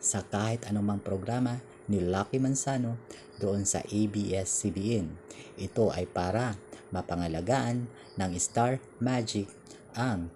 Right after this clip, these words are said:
imahe ni Lucky Manzano. At ang pang-apat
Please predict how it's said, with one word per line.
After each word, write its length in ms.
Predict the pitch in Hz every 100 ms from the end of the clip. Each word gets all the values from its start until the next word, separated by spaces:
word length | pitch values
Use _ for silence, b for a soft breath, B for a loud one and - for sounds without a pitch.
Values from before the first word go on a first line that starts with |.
| -
imahe 640 | 110 107 110 117 98 85 80 - B B
ni 160 | 92 85
Lucky 560 | 87 107 - 127 151 - - - -
Manzano. 720 | 87 90 87 87 - 110 107 1017 1017 - - - - - - - -
At 160 | 988 -
ang 160 | -
pang-apat 400 | 98 - 95 90